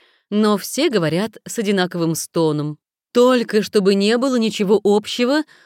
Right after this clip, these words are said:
с задушевным словом». «Задушевное слово» — ежемесячный журнал для детей,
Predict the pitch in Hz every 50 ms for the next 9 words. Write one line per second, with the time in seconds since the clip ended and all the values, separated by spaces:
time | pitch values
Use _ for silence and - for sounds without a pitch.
0 | _ - 170 165 156 151 170 196 180 185 185 - - - 185 196 202 185 190 190
1 | 196 190 - - - 202 208 226 208 170 135 139 131 135 139 - _ _ _ _
2 | _ _ _ _ _ _ _ _ _ - 165 175 170 170 160 - - 170 156 165
3 | 185 208 208 - 247 262 208 147 131 127 _ _ _ _ _ _ _ - 175 175
4 | 185 175 202 226 277 294 - 220 - - 226 226 185 196 180 175 175 170 170 170
5 | 170 - 170 147 147 147 147 135 135 120 - - 156 190 254 294